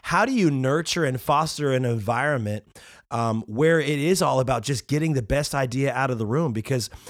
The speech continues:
I know, you know, you're producing and you're flying all over the place. R-, you know, there could be some churches that have done seven records and you're their eighth,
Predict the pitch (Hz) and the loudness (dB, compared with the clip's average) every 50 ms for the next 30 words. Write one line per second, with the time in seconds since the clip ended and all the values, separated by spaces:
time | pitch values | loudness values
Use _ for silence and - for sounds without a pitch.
0 | - - - _ - 147 147 147 165 175 170 156 143 139 135 120 - 131 135 131 | -20 -20 -8 _ -2 0 2 2 4 4 6 6 6 4 4 0 -2 0 2 4
1 | 127 120 120 120 - _ _ _ _ _ _ 127 135 165 185 180 - - 175 156 | 4 4 2 0 -2 _ _ _ _ _ _ 0 2 2 2 2 0 0 0 0
2 | 117 131 147 156 156 - - 147 139 135 127 131 139 135 - - 151 139 131 135 | 2 2 2 2 2 2 0 0 0 2 2 2 2 0 0 0 -2 0 0 2
3 | 135 131 131 131 131 123 131 123 - - 135 127 120 - - - _ 113 123 127 | 2 2 2 2 2 0 -2 -2 -2 -2 -2 -2 -2 -4 -6 -8 _ -8 -8 -8
4 | - _ - 123 139 120 113 - - - - - - _ _ - 156 156 - 185 | -8 _ -4 -2 0 0 -2 -4 -6 -16 -20 -20 -20 _ _ 0 0 2 2 0
5 | 143 139 143 123 - 160 156 151 - 170 160 - 160 147 127 139 135 131 120 107 | 0 2 0 0 2 0 0 0 0 -2 -2 -2 -2 -4 -2 0 0 0 0 0
6 | 135 131 127 120 - - 160 156 151 151 151 147 147 143 - 156 160 147 120 131 | 0 0 0 0 0 0 2 2 2 2 2 2 2 0 2 0 -2 0 0 0
7 | 123 120 110 - 123 143 139 120 139 131 120 117 123 143 175 180 - - - | 0 -2 -2 -2 -2 -2 0 2 2 2 2 2 0 0 0 -2 -4 -12 -20